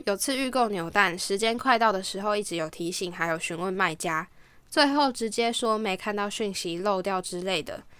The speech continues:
又说扭蛋的配率不均，没有办法成套出货，所以卖家直接取消了我的预购。她说她有统计，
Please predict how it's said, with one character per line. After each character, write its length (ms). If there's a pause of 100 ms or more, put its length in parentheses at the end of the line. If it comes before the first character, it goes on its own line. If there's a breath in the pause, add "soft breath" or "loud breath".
(260 soft breath)
又 140
说 300
扭 240
蛋 180
的 80
配 300
率 260
不 220
均， 260
没 140
有 100
办 180
法 200
成 240
套 220
出 260
货， 240 (420 soft breath)
所 180
以 140
卖 200
家 200
直 180
接 180
取 200
消 200
了 100
我 140
的 100
预 160
购。 260 (400 soft breath)
她 140
说 160
她 160
有 80
统 260
计， 240